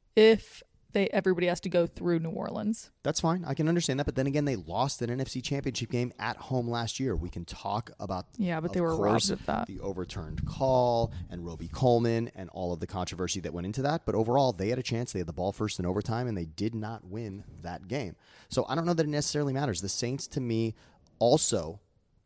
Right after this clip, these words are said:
Speaker 2: remind me in a way of the Ravens. They, too, can win with the running game. They, too, have a defense that is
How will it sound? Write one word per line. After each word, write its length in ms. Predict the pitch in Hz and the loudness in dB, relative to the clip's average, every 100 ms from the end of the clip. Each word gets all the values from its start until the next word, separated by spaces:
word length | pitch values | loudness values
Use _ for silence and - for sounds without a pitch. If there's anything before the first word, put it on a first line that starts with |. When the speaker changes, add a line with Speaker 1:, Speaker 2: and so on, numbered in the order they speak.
| - | -8
Speaker 2:
remind 420 | 90 92 98 98 | -6 -2 0 0
me 220 | 101 92 | -2 -6
in 80 | 85 | -8
a 60 | 85 | -8
way 300 | 85 82 - | -8 -8 -12
of 140 | - 76 | -16 -14
the 80 | |
Ravens. 420 | 73 71 65 65 - - | -12 -12 -14 -16 -18 -8
They, 160 | 90 | -8
too, 500 | 85 - 101 110 139 - _ _ _ _ | -6 -4 2 2 2 -4 _ _ _ _
can 240 | - 90 | -6 -4
win 320 | 82 85 85 98 _ _ - | -4 -6 -8 -12 _ _ -10
with 260 | 78 85 | -8 -6
the 80 | 92 | -8
running 240 | 80 101 135 | -8 -8 -2
game. 300 | 147 160 180 _ _ _ | 0 0 -4 _ _ _
They, 160 | 95 85 | -4 -2
too, 440 | - - 110 131 | -4 2 4 4
have 200 | 104 95 | -2 -8
a 60 | 82 | -8
defense 640 | - 95 117 139 151 - _ _ | -6 -2 0 0 -2 -8 _ _
that 200 | 95 - - | -2 -2 -2
is 180 | 101 | -2